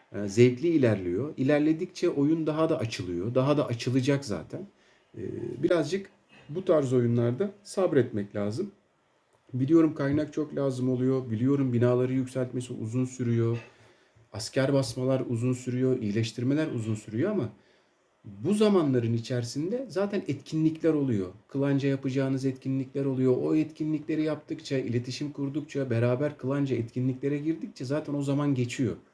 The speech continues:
Nasıl geçtiğini de anlamıyorsunuz zaten. Ve bu yönden, e, dediğim gibi, e, şimdi Kan Mihrabı'nı alıyoruz. Ondan sonra bir ikinci seviye bir canavar inini almaya karar verdik. Onu da diğer videoda,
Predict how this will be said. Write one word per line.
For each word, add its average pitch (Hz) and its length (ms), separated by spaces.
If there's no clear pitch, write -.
Nasıl 143 200
geçtiğini 143 420
de 143 60
anlamıyorsunuz 123 840
zaten. 95 360
Ve 156 140
bu 202 60
yönden, 196 480
e, - 280
dediğim 190 360
gibi, 175 360
e, 131 160
şimdi 175 360
Kan 170 220
Mihrabı'nı 165 540
alıyoruz. 117 500
Ondan 143 300
sonra 156 340
bir 156 220
ikinci 143 360
seviye 156 340
bir 156 80
canavar 143 360
inini 147 240
almaya 98 380
karar 98 340
verdik. 101 340
Onu 139 160
da 143 140
diğer 135 280
videoda, 98 440